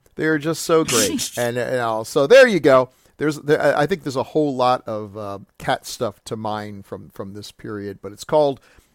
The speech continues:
Speaker 1: Black Cat Mansion. Once again, it is on a ni-,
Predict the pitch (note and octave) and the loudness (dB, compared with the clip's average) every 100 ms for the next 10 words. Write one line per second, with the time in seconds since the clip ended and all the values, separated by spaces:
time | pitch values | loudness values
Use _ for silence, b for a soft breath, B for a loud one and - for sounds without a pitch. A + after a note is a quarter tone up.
0 | _ - B2+ E3 F#3+ G3 G3+ E3 C3+ C#3+ | _ -12 -2 0 0 -2 -2 -2 -6 -6
1 | F3 F#3 - A2+ B2+ C3 B2+ C3+ D3+ G#2+ | -12 -14 -14 -12 -12 -10 -6 -6 -6 -10
2 | G2 F#2 B2 C3 C3+ C#3 A2+ | -10 -8 -6 -6 -8 -10 -8